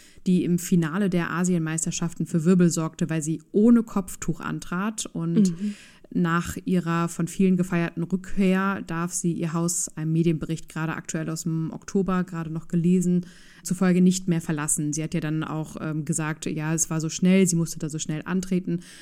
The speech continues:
Speaker 1: Also sie wurde da ziemlich drangsaliert, was auch bekannt ist, dass sie eine Ausrede sich ausdenken musste,
Speaker 2: Klar.
Speaker 1: warum sie ohne Kopftuch, ähm,
Speaker 2: Im
Speaker 1: das
Speaker 2: Ausland. Also sie ist im Ausland und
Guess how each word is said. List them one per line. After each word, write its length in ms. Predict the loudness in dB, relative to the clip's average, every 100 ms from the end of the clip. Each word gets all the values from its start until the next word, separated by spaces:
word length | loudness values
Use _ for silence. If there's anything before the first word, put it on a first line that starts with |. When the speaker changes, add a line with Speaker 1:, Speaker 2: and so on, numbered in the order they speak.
| -8
Speaker 1:
Also 240 | -4 0 0
sie 180 | -2 -2
wurde 220 | -2 -2
da 240 | -4 -4
ziemlich 320 | -2 2 0 0
drangsaliert, 760 | -2 -2 -2 4 6 4 2
was 200 | -6 -4
auch 160 | -8 -8
bekannt 440 | -10 -4 -2 -2
ist, 300 | -2 -2 -2 -10 -20 -20 -10
dass 180 | -6 -2
sie 260 | -2 -2 -4
eine 280 | -4 -4 -2
Ausrede 640 | -2 0 0 -2 -2 -6 -8
sich 300 | -8 -8 -8
ausdenken 380 | -10 -8 -8 -6
musste, 180 | -2 0
Speaker 2:
Klar. 100 | 0
Speaker 1:
warum 220 | -2 -4
sie 180 | -6 -6
ohne 240 | 0 0 0
Kopftuch, 580 | -6 -12 -10 -10 -10 -12 -20 -20 -8
ähm, 180 | -6 0
Speaker 2:
Im 240 | 2 2 0
Speaker 1:
das 80 |
Speaker 2:
Ausland. 680 | 2 4 4 2 -2 -4 -10 -14 -4
Also 200 | 2 4
sie 220 | 4 2
ist 380 | 2 0 -2 -6 -10 2
im 140 | 2 2
Ausland 760 | 2 4 2 0 -2 -4 -6 -2
und 320 | 0 0 -4